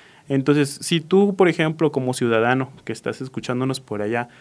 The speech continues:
tienes la intención de participar en alguna actividad de reforestación y quieras aprender cómo hacerlo correctamente, yo creo que la primera opción es acercarte a este tipo de, de actividades,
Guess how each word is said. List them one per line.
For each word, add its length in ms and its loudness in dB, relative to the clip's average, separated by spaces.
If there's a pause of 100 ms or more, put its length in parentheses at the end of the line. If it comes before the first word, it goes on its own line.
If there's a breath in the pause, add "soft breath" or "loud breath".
(180 loud breath)
tienes 260 2
la 100 2
intención 840 0
de 560 -4 (240)
participar 640 0
en 120 2
alguna 300 -2
actividad 300 -2
de 60 0
reforestación 800 -4
y 40 -4
quieras 320 2
aprender 680 -4
cómo 280 -6
hacerlo 380 -4
correctamente, 840 -6 (1200 soft breath)
yo 140 6
creo 140 6
que 100 6
la 140 8
primera 280 2
opción 300 0
es 120 -2
acercarte 560 -2
a 20 2
este 160 -6
tipo 400 -4
de, 300 -6
de 160 0
actividades, 760 -2